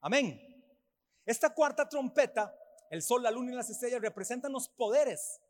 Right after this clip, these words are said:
gubernamentales. Eso siempre va a suceder mucho en la Biblia. En algunos casos representan a la nación de Israel,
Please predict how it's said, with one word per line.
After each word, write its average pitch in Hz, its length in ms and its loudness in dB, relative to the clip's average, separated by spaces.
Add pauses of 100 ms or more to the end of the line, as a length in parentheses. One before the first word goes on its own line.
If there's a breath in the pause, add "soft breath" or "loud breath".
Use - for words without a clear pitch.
(200)
gubernamentales. 151 1120 -6 (180)
Eso 185 220 -6
siempre 220 320 -4
va 202 80 -2
a 196 60 -4
suceder 202 360 -4
mucho 196 280 -2
en 190 60 -4
la 175 80 -2
Biblia. 202 360 -2 (160 soft breath)
En 185 140 0
algunos 196 380 0
casos 220 420 -4
representan 196 560 -8
a 196 40 -6
la 180 80 -6
nación 165 280 -10
de 196 60 -8
Israel, 208 300 -2